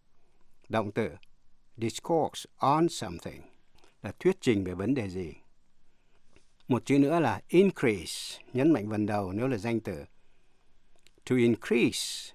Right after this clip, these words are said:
nhấn mạnh vần hai. There's a sharp increase in gas prices lately. Giá xăng mới đây tăng vọt. The company increased its workforce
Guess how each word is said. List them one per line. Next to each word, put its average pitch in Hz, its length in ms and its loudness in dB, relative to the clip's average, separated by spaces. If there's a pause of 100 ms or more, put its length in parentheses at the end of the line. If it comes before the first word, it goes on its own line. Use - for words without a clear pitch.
(140)
nhấn 131 220 2
mạnh 107 180 0
vần 98 180 -6
hai. 113 380 -4 (920)
There's 131 240 4
a 131 60 6
sharp 247 480 4
increase - 880 4
in - 180 6
gas 156 300 0 (120)
prices 139 600 -2
lately. 120 460 -4 (1200)
Giá 131 200 0
xăng 135 400 -2
mới 131 140 4
đây 131 140 0
tăng 110 220 -4
vọt. 92 200 -8 (1200)
The 113 120 0 (140)
company 120 600 0
increased 151 840 0 (100)
its 123 220 -6
workforce 123 840 -2